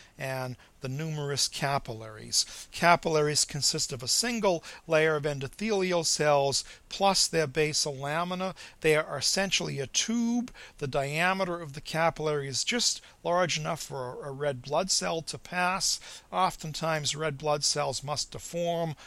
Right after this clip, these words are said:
or fold over themselves to get through the luminal space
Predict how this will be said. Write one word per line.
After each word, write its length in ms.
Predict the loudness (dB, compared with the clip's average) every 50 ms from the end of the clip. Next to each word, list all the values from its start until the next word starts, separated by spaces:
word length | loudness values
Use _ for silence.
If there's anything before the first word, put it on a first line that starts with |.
| -20 -12
or 160 | -6 -6 -6
fold 600 | -6 -6 -6 0 2 4 4 4 2 0 0 -2 -6 -8 -4 -2
over 340 | 0 2 2 0 0 -2
themselves 460 | -4 -4 -4 -4 -2 -2 0 0 0 2 2 0 0 2 2 2 2 2 -2 -18 -16 -10
to 140 | -8 -8 -8
get 340 | -4 0 0 0 0 -2 -8 -20 -20 -20 _
through 400 | -14 -12 -8 -6 -6 -6 -6 -6
the 220 | -4 -2 -2 -4 -4 -6 -14 -20 -20 -14 -10
luminal 440 | -8 -8 -6 -6 -8 -8 -6 -2 0
space 560 | 0 0 4 4 4 4 4 4 2 2